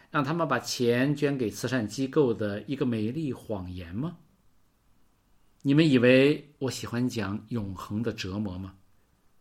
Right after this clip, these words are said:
不是。我传讲地狱是因为它是真实的，这是真的。这就是福音，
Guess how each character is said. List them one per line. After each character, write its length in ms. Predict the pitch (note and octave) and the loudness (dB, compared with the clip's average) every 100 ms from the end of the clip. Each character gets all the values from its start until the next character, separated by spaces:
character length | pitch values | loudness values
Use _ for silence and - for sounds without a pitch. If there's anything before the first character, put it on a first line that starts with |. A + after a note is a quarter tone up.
| - | -12
不 80 | |
是。 260 | G#2 - F2+ - _ _ _ _ _ _ _ _ _ _ _ _ - | -10 -10 -12 -18 _ _ _ _ _ _ _ _ _ _ _ _ -4
我 100 | D3+ | -2
传 200 | D3+ G#3 | 2 2
讲 220 | D3+ B2+ | 2 0
地 260 | F3+ C#3+ A#2+ | -2 -4 -2
狱 320 | B2+ G2+ - - _ | -2 -2 -6 -18 _
是 480 | - - A2+ G2+ G2 | -8 -4 -4 -6 -8
因 280 | B2+ A#2+ A#2 | -4 -2 -2
为 180 | G2 G2+ | -4 -8
它 140 | G2 | -10
是 280 | F#2 - F2+ - - | -10 -10 -12 -14 -4
真 260 | B2 A#2+ B2 | -2 -2 -2
实 260 | - - - | -6 -10 -14
的， 80 | - _ _ _ _ _ _ _ - | -20 _ _ _ _ _ _ _ -10
这 80 | |
是 160 | A2+ - | -8 -8
真 240 | - G#2+ | -8 -8
的。 140 | G#2 - _ _ _ _ _ _ _ _ _ _ _ _ _ _ _ _ _ _ _ | -8 -14 _ _ _ _ _ _ _ _ _ _ _ _ _ _ _ _ _ _ _
这 100 | G3+ | 0
就 120 | E3+ | 0
是 80 | A#2 | 0
福 160 | G#2+ B2 | -2 -2
音， 260 | D3+ - | -2 -8